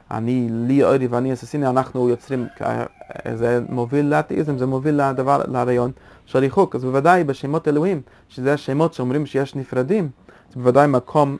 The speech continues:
להרבה פירושים לא נכונים, להרבה, אה, קליפות, הרבה, מה שנקרא בלשון הרב, אחיזת החיצונים.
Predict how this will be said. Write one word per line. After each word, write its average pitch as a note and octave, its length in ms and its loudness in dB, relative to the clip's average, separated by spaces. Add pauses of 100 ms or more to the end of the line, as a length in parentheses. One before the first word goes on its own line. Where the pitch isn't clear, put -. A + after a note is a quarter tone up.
להרבה B2 300 0
פירושים B2 440 -4
לא B2+ 100 2
נכונים, A#2+ 480 -4
להרבה, A#2+ 260 2 (600)
אה, A2+ 340 2
קליפות, - 540 -2
הרבה, G#2 220 -4 (520)
מה A2 120 -4
שנקרא A#2+ 380 0
בלשון A#2+ 480 -4
הרב, D#3 280 0
אחיזת C3 440 -4
החיצונים. G#2 460 -10